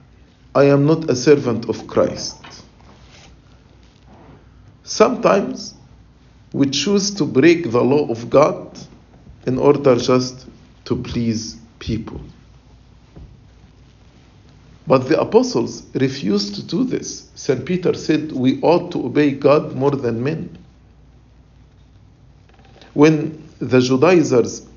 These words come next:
Judaizers are those people who became Christian, but they want to force the law of Moses on the people. So when the Judaizers actually attacked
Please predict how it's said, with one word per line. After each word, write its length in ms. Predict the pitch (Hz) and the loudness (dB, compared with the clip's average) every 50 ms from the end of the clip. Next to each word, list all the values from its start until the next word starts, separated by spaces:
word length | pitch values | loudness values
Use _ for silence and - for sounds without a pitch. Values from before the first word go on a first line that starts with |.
| - _ - - - - - | -20 _ -20 -20 -20 -16 -10
Judaizers 600 | 104 120 131 127 160 180 165 160 156 127 127 - | -4 -2 2 4 4 4 4 4 4 2 2 0
are 180 | - - 117 117 | -2 -2 0 0
those 320 | 113 123 147 165 160 160 | 2 2 0 0 0 -2
people 420 | - - 165 165 165 - 180 190 185 - - - - - - _ _ _ _ _ - | -6 -2 -2 -2 -2 -2 -4 -6 -6 -6 -10 -18 -20 -20 -20 _ _ _ _ _ -8
who 120 | - 120 | -6 -4
became 400 | 110 117 - - 160 160 151 - | -4 -4 -2 0 0 0 0 -2
Christian, 840 | - - 143 180 180 - - - 185 185 185 - - - - - - - - - - - - _ - | -2 0 0 0 0 0 -2 0 0 0 0 -2 -6 -10 -14 -20 -20 -20 -20 -20 -20 -20 -20 _ -2
but 240 | - - 135 131 127 | 2 2 2 2 2
they 160 | - 143 135 | 0 0 2
want 460 | 131 135 151 180 202 190 - - - - | 2 2 2 2 2 0 -2 -6 -8 -4
to 120 | 135 127 | -4 -4
force 540 | 127 - - 165 185 202 196 - - - - | -4 0 2 4 6 6 4 2 -4 -6 -12
the 320 | - - 131 110 123 120 | -10 -8 -2 2 2 4
law 220 | 135 151 180 139 147 | 4 4 2 0 0
of 200 | 143 - - 156 | -2 -4 -6 -2
Moses 480 | 151 170 185 175 165 165 147 - - | 0 2 2 2 0 -2 -2 -4 -4
on 140 | - 139 131 | -6 -6 -2
the 120 | 127 127 | -2 -4
people. 360 | 123 - 139 127 - - - - - - - - - - - _ _ _ _ _ - _ - - _ - - - _ _ _ _ _ _ _ - - | -4 -2 -2 -2 -2 -4 -8 -14 -18 -20 -20 -20 -20 -20 -20 _ _ _ _ _ -20 _ -20 -20 _ -20 -20 -20 _ _ _ _ _ _ _ -10 -2
So 140 | - 151 151 | 2 4 6
when 180 | 151 185 202 196 | 6 6 4 4
the 140 | - - | 2 0
Judaizers 640 | - 127 147 151 170 220 294 254 196 - - - - | 2 0 0 2 2 0 0 0 0 0 0 -2 -2
actually 580 | - - 160 - - - 139 131 139 143 143 - | -4 -4 -4 -2 -2 -2 0 0 0 -2 -2 -2
attacked 480 | - 123 123 - - 185 190 190 - | -4 -4 -4 0 0 0 0 0 -4